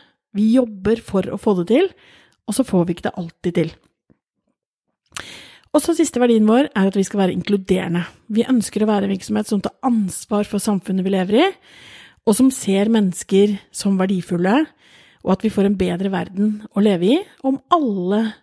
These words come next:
mennesker opplever å få være verdifulle for noen andre. Og dette her er bare som et eksempel. Det er et se-, eksempel på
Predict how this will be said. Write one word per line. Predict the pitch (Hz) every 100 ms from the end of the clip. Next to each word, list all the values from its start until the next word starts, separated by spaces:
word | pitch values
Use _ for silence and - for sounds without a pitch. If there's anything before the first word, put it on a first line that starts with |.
| _ -
mennesker | 220 196 - 190 196
opplever | - - 175 180
å |
få | 208 269
være | 233 185
verdifulle | 196 185 - 196 185
for | - 185
noen | 185 196 196
andre. | 175 175 - _ _ - - - - -
Og | 277
dette | 330 320
her | 285 302
er | 311
bare | 254 226 254 247 -
som | - 226 196
et | 202
eksempel. | 247 - 180 - 269 330 _ _ - - _
Det | 269
er | 269
et | 269
se-, | - 262 -
eksempel | 175 - 208 175 180
på | -